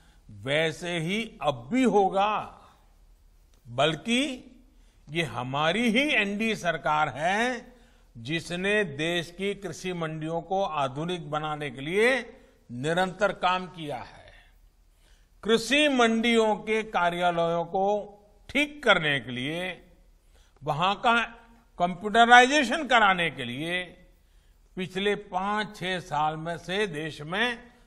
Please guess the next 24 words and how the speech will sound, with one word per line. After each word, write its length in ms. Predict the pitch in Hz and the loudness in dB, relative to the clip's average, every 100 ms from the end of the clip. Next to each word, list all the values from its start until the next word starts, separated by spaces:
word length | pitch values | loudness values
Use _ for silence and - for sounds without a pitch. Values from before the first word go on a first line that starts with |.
| _ - | _ -18
बहुत 420 | 123 139 170 202 | -8 -2 0 0
बड़ा 260 | 185 233 240 | 0 4 4
अभियान 500 | 202 143 202 311 320 | 2 2 4 4 4
चल 160 | 320 | 0
रहा 340 | 302 277 208 147 | 2 0 0 -6
है। 300 | 101 - - - _ _ _ - _ _ _ | -10 -20 -20 -20 _ _ _ -20 _ _ _
इसलिए 800 | 170 170 180 185 226 311 294 - - - _ - - | -8 -6 -4 -2 0 0 -2 -8 -20 -20 _ -20 -12
जो 220 | 131 202 | 4 6
ये 240 | 180 220 359 | 6 6 4
कहता 500 | - 226 190 - 147 | 4 2 4 0 0
है 640 | 113 131 151 170 160 - - _ _ _ | 0 0 0 -2 -8 -18 -20 _ _ _
कि 100 | 190 | -8
नए 500 | 170 147 180 226 269 | -4 0 4 8 6
कृषि 420 | 262 226 190 214 175 | 4 -6 -6 -6 -6
सुधारों 540 | 185 156 151 170 175 | -6 -2 0 0 -2
के 160 | 156 139 | -4 -2
बाद 680 | 139 165 175 175 - - - - - | 4 6 6 4 -6 -20 -20 -20 -12
कृषि 380 | 165 180 185 240 | -6 -6 -4 -2
मंडियां 540 | 214 185 190 208 214 | -2 -2 -4 -2 0
समाप्त 680 | 214 - - 185 254 349 - | -2 -6 -6 2 4 4 4
हो 180 | 180 175 | 0 2
जाएगी, 680 | 143 139 135 139 180 196 202 196 - - - _ - | 4 4 4 0 -2 -2 -2 -8 -20 -20 -20 _ -14
तो 80 | 151 | -8
वो 720 | 139 113 135 208 233 254 | -8 -4 6 12 12 12